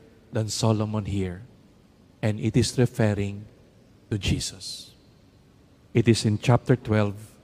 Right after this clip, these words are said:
verse forty-two, and our gospel is in chapter thirteen. It prepares us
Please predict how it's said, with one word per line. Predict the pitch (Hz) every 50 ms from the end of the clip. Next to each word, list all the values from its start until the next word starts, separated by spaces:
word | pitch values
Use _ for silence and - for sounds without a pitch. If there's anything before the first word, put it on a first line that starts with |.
| - _ _ _ - - _ _ - -
verse | 110 113 113 107 - - -
forty-two, | - - - 113 110 110 - - 110 - - 104 92 87 101 - - - - - _ _ - _ - _ _ _ -
and | 117 104
our | 104 104 104
gospel | 101 98 110 107 107 - - - 127 110 107 110
is | 101 - -
in | 98 101 -
chapter | - 113 101 - - - - 101 98 95 95 - - - - _ _ _ _ _ _
thirteen. | 117 107 98 90 - - - 120 104 98 90 82 85 90 - - _ _ _ _ _ _ _ _ _ _ - _ _ _ _ _ _
It | - 127 - - -
prepares | 123 117 - - 123 117 113 - - -
us | 98 98 - - - - -